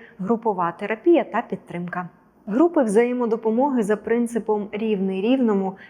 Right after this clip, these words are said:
це зустрічі людей з подібними проблемами, які підтримують одне одного.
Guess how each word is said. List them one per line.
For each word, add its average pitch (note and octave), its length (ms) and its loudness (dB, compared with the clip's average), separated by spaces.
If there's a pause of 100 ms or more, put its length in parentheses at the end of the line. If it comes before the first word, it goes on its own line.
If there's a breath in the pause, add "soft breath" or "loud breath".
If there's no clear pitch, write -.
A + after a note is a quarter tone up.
це D#4 380 0
зустрічі A3+ 640 -2
людей G#3+ 360 2
з B3+ 100 -12
подібними G3+ 600 0
проблемами, G3 760 0
які C#4 440 2
підтримують A3 800 0
одне F#3+ 360 -2
одного. F3 500 -4